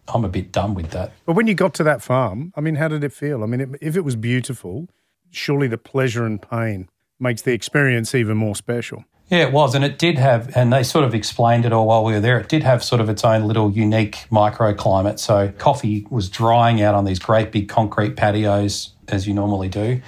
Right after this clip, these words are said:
Speaker 1: And then in the afternoon, they'd sweep all the coffee up, which I hadn't seen before, and put it in, like, these huts at the back of the drying platforms. And I said, "Oh, what are you doing?" And they said, "Oh, the,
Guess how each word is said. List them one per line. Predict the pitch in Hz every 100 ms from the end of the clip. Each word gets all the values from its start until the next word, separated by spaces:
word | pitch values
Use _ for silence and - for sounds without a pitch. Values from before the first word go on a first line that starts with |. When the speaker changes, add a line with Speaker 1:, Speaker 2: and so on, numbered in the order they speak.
| - - -
Speaker 1:
And | - 127
then | 127 120 120 -
in | - 131
the | 120
afternoon, | 117 117 - 117 123 120
they'd | 104 101
sweep | - - 127 120
all | 113
the | 107
coffee | - 110 - 98 127 -
up, | 151 - 113
which | -
I | 113
hadn't | 131 110
seen | - 135 135
before, | 123 - 107
and | 98
put | - 135
it | 120
in, | 107
like, | 113 104 -
these | 98 95
huts | - 175 170 - - _ - - -
at | -
the | -
back | 95 113 113
of | 98 -
the | 101 98
drying | - 120 151 156
platforms. | 123 95 - 95 92 90
And | 123
I |
said, | 131 160
"Oh, | 156
what | 151
are | 175
you | 120
doing?" | 151 147
And | 120
they | 113
said, | -
"Oh, | 127 113
the, | 113